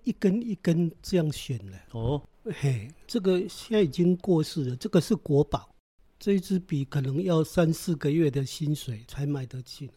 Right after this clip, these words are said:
Speaker 1: 这个是九号，最大的就是十号。你看，已经开始掉毛，很严重了，
Speaker 2: 嗯，是。
Speaker 1: 很，有点可惜。那蔡董那个信达雅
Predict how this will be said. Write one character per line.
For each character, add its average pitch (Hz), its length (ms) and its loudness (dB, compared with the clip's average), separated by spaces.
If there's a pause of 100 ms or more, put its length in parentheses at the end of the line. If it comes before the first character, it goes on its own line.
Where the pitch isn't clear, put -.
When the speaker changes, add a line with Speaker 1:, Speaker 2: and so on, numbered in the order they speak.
(400)
Speaker 1:
这 285 140 -6
个 202 180 0
是 180 320 0
九 123 380 -4
号， - 440 -4
最 175 180 2
大 156 260 -2
的 131 220 -6
就 143 200 -4
是 127 640 -4
十 - 340 -10
号。 123 320 -10 (360)
你 156 200 -2
看， 180 380 -2 (160)
已 156 120 -8
经 180 280 0
开 165 160 2
始 139 180 -2
掉 156 240 2
毛， 123 240 -2
很 127 240 -6
严 123 260 -2
重 127 220 -2
了， 120 80 -8
Speaker 2:
嗯， - 0 -
是。 113 220 -6 (160)
Speaker 1:
很， 175 320 0
有 165 100 4
点 160 180 2
可 139 220 -4
惜。 - 300 -10 (420)
那 208 100 2
蔡 196 220 2
董 143 300 0
那 160 80 2
个 135 640 0
信 156 320 0
达 131 220 2
雅 131 280 0